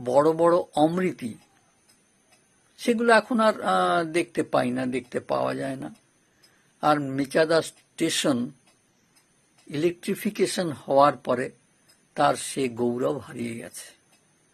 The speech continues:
যাই হোক, সেই মেচাদা স্টেশনে এসে থামল।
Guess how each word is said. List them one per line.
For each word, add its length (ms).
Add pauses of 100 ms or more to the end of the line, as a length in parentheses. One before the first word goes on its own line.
(1200)
যাই 180
হোক, 160 (1500)
সেই 260
মেচাদা 500
স্টেশনে 540
এসে 220
থামল। 520